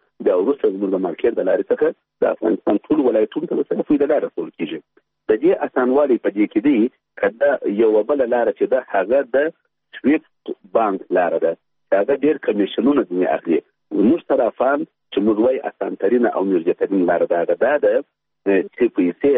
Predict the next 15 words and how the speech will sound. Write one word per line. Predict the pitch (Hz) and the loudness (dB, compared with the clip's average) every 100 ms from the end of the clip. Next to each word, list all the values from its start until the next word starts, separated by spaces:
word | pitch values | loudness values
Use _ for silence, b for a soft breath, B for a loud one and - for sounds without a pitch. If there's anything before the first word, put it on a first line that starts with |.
| - | 0
هلته | 117 107 92 | -4 -4 -4
په | - - | -6 -4
خارج | 92 110 - | -2 -2 -2
کې | - - _ _ - | -4 -4 _ _ 0
زموږ | 110 120 104 | 0 2 -2
دفترونو | - 95 107 107 | 0 0 0 0
ته | - - | -2 -2
ورکوي، | - - - 143 180 - - _ _ 123 | -2 0 2 2 0 -4 -20 _ _ 2
ډېر | 143 117 85 85 | 2 0 -4 -2
ژر | 147 | 2
یې | 117 135 185 _ _ - | 2 2 -2 _ _ -8
موږ | 80 95 170 135 123 160 - _ _ | -2 2 2 2 0 0 -4 _ _
د | - 156 | -2 2
دوی | 165 143 - 151 - | 2 2 2 2 2
اشخاص | - - 147 | -2 -4 -4